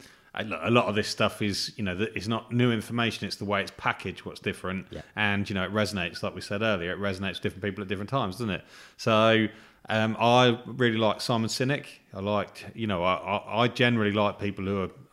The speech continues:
Speaker 1: perhaps even the, the first time I heard them was either on, um, Stephen Bartlett's Diary of a C E O or
Speaker 2: Yeah.
Speaker 1: Chris Williamson.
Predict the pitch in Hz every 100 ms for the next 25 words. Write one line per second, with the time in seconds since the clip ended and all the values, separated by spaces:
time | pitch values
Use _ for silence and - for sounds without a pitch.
0 | 92 - 107 85 101 98 92 90 90 -
1 | 101 - 98 90 92 90 104 101 92 90
2 | 92 95 92 92 90 87 85 _ - _
3 | _ - 90 90 90 90 92 - - 101
4 | 87 90 95 87 92 85 - - 277 -
5 | 101 95 92 - 104 95 95 98 110 -
6 | - 113 104 - 131 123 127 123 117 139
7 | 139 135